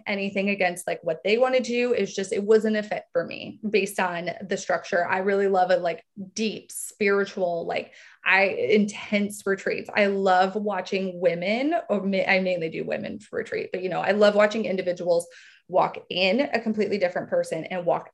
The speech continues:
out a completely different person. Like, that is so exciting to me. And, like, that makes me feel like I'm doing something bigger for the world.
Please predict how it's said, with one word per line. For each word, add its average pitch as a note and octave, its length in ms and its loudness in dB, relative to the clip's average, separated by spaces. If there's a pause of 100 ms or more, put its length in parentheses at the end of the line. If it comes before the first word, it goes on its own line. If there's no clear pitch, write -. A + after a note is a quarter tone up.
(100)
out - 340 -4 (180)
a F#3+ 60 -2
completely F#3+ 400 -6
different - 300 -12
person. - 420 -8
Like, G3 260 -4
that F3 200 2
is G#3 260 -4
so F3 280 6
exciting - 640 -2
to B3 120 -4
me. C#4+ 320 -2
And, G3+ 200 -2
like, E3+ 320 -2
that G3 200 2
makes A3 220 -4
me G#3+ 180 0
feel F#3+ 140 0
like F#3 160 2
I'm F3+ 120 -4
doing F3 220 -2
something F3 360 -8
bigger - 360 -4
for - 80 -8
the - 100 -6
world. - 480 -6